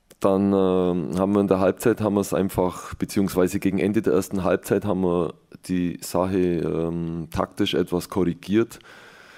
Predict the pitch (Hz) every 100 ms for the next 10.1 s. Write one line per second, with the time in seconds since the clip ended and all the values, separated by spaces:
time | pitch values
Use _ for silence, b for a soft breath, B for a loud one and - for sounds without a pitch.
0 | B - - 92 92 - 90 90 92 85
1 | 87 87 85 - 71 87 98 113 95 98
2 | 95 92 90 98 87 87 98 104 - 101
3 | - 95 98 98 85 87 87 90 85 87
4 | 98 80 101 - 104 - 104 - 98 92
5 | - B B B B B B - 76 85
6 | 82 85 90 87 85 90 101 98 101 -
7 | 98 104 95 95 95 - - 85 82 80
8 | 80 80 80 80 82 82 87 78 98 95
9 | 98 87 - 85 95 - 101 - 95 90
10 | 120